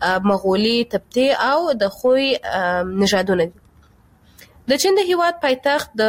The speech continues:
پکن ښار یا بینجینګ دی، چې په، اه، درې زره، اه، کلن تاریخ لري او دغه ښار زر کاله پخوا جوړ شوی دی. چینایي ژبه هم د نورو ټولو ژبو برعکس د الفبا توري نه لري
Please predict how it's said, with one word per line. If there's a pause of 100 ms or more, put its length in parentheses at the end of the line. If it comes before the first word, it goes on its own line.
(280)
پکن
ښار
یا
بینجینګ
دی،
چې
په،
اه،
درې
زره،
اه،
کلن
تاریخ
لري
او
دغه
ښار (400)
زر
کاله
پخوا
جوړ
شوی
دی.
چینایي
ژبه
هم
د
نورو
ټولو
ژبو
برعکس
د
الفبا
توري
نه
لري